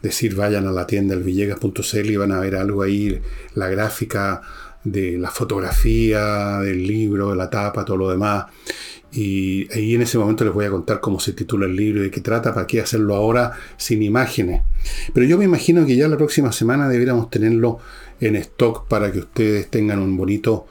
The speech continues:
entretenido y, e ilustrativo e instructivo libro relacionado con la música, pero que no es un libro de música común y corriente, no es una historia de la música, no es una historia de los músicos,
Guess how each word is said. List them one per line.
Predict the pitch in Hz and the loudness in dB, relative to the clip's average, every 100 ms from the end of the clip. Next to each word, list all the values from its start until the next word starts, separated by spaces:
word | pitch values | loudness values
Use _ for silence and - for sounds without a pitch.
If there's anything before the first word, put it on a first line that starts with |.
| - - - | -20 -14 -4
entretenido | 104 - 101 95 98 110 110 110 110 113 | -4 -2 -2 0 2 2 2 2 0 -2
y, | 98 101 - | -4 -4 -4
e | 104 | -6
ilustrativo | 95 95 - 95 90 113 117 117 113 107 | -4 -6 -4 -6 -2 0 2 0 0 -2
e | 104 | -2
instructivo | 131 143 117 113 - 123 120 107 | 0 0 -2 -4 -2 0 2 0
libro | 107 107 110 113 - - - - | 0 2 2 0 -4 -20 -16 -6
relacionado | 101 90 101 104 101 | -4 -2 -2 -2 -2
con | 95 | -2
la | 85 | -2
música, | 95 120 - 131 127 113 - - - | 0 0 0 -2 0 -2 -6 -16 -8
pero | 101 92 | -4 -2
que | |
no | 95 | 0
es | 113 | 0
un | 120 | 2
libro | 123 127 123 | 2 4 4
de | |
música | 120 123 123 120 | 2 0 0 0
común | 113 110 113 | 2 2 2
y | |
corriente, | 110 110 120 113 117 117 110 - - - - | 2 2 2 2 2 0 0 -8 -20 -12 -4
no | 98 | 0
es | |
una | 110 117 | 0 0
historia | - 123 117 | 0 0 2
de | 110 | 2
la | 104 | 2
música, | 101 113 - 120 104 | 0 0 -2 -2 0
no | 101 | 0
es | 113 | 0
una | 107 | 0
historia | - 113 110 | 0 0 0
de | 104 | 0
los | 95 | 0
músicos, | 95 107 - 113 117 113 | 0 0 -2 -2 0 -2